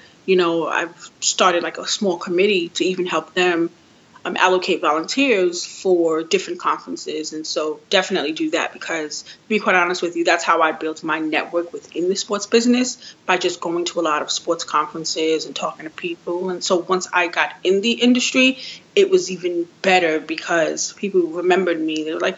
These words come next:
"Is this the girl that was volunteering?" And you may have forgot her name, but we know her because she was here, you know? And, and I mean,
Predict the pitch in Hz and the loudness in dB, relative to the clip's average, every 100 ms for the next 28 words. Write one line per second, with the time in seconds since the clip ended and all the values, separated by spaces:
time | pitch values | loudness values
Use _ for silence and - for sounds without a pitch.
0 | - - - 359 - 285 311 311 302 302 | -6 -8 0 0 0 -4 4 4 6 2
1 | 285 262 285 294 285 330 349 247 226 220 | 2 2 2 2 0 0 0 2 0 0
2 | 208 208 202 - - - - 262 302 294 | 0 -2 -4 -10 -20 -16 0 2 4 2
3 | 277 269 262 269 311 311 226 220 214 208 | 2 2 4 4 4 4 4 4 4 4
4 | 196 - _ _ - 254 262 269 247 277 | 0 -8 _ _ -2 2 4 4 4 4
5 | 240 190 202 240 214 208 - - - - | 2 0 -2 2 4 2 -2 -14 -6 0
6 | 294 208 - 294 - - - - - 233 | 2 2 2 2 2 -2 -16 -20 -4 2
7 | 226 226 226 220 220 226 220 208 - 220 | 4 4 2 0 2 2 2 -2 -2 -2
8 | 220 214 202 | 0 0 -2